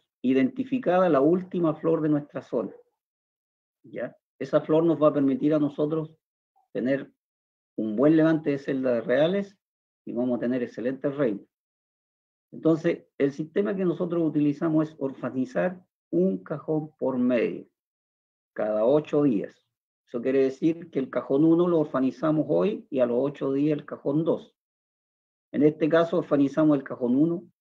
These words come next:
y el cajón tres. ¿Por qué lo hacemos de esta forma? Porque nosotros, ¿qué buscamos? No orfanizar todas las colonias el mismo día, sino que con un intervalo de ocho días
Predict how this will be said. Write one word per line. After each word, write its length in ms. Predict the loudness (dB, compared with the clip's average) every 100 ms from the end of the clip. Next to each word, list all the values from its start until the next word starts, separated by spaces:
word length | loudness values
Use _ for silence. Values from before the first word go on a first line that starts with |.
| _ _
y 120 | -10
el 80 | -10
cajón 400 | -10 -8 -8 -4
tres. 340 | -4 -4 _ _ _ _ _ _ _ _ _ _ _ _ _ _ _ -14
¿Por 120 | -2
qué 120 | 2
lo 100 | 4
hacemos 360 | 4 2 0 0
de 80 |
esta 180 | 0 -2
forma? 500 | 2 2 2 -2 -6 _ _ _
Porque 300 | -12 -10 -4
nosotros, 500 | -4 -2 -4 -4 -8 -6
¿qué 300 | -6 -6 -8
buscamos? 560 | -8 -6 0 0 0 -4 _ _ _
No 220 | 0 2
orfanizar 760 | 4 2 0 0 0 0 -6 -4
todas 260 | -2 0
las 120 | -2 -6
colonias 480 | -4 -2 0 0
el 80 | -2
mismo 340 | -2 -2 0 0
día, 300 | 0 -2 -8
sino 280 | -10 -4 -4
que 120 | -4
con 160 | -4 -4
un 40 |
intervalo 600 | -4 -6 -8 -4 -2 0
de 80 | 0
ocho 240 | -2 -4 -2
días 340 | -2 -2 -6